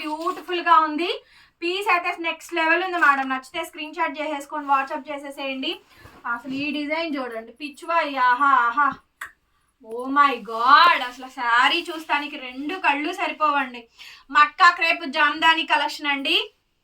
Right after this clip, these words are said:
భలే ఉంది మేడం శారీ అయితే మాత్రం. ఇందులో మనకి పింక్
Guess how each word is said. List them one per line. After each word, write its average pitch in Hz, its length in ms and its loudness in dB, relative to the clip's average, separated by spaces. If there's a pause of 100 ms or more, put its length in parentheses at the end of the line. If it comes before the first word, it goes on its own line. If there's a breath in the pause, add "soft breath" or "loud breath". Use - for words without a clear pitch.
(600)
భలే 269 300 0 (140)
ఉంది 330 200 -8
మేడం 269 260 2 (100)
శారీ 233 240 2 (100)
అయితే 240 180 -12 (120)
మాత్రం. 233 300 -8 (540 loud breath)
ఇందులో 302 220 0 (100)
మనకి 269 240 -4 (100)
పింక్ 277 260 -8